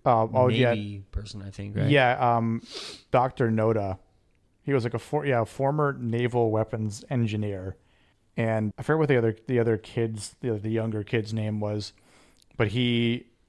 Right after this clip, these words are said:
Speaker 2: He was, like, the
Speaker 1: he was the one that they tell him to stay back.
Speaker 2: the little brother.
Speaker 1: Yeah. Anyway, when they, they're trying to kinda figure out what to do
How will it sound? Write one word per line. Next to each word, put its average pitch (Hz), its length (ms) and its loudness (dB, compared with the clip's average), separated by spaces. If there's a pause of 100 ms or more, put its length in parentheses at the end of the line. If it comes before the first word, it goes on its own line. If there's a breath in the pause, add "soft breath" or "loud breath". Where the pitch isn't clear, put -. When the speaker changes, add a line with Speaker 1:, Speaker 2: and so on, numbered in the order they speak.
(140)
Speaker 2:
He 147 100 2
was, 135 160 2
like, 123 220 0
the 107 500 0 (600)
Speaker 1:
he 151 80 0
was 127 80 6
the 131 60 2
one 135 160 4
that 127 100 2
they 120 120 2
tell 123 160 2
him 120 100 2
to 110 60 2
stay 113 220 0
back. 104 420 -2
Speaker 2:
the 123 80 -4
little 113 220 6
brother. 104 500 2
Speaker 1:
Yeah. 104 380 2 (1120)
Anyway, 104 420 -2 (200 soft breath)
when 127 800 0 (1120)
they, 135 180 2
they're 127 300 -2
trying 156 400 0
to 156 100 2
kinda 120 220 0
figure 120 260 0
out 117 100 0
what 117 340 -2
to 123 120 -2
do 110 560 -2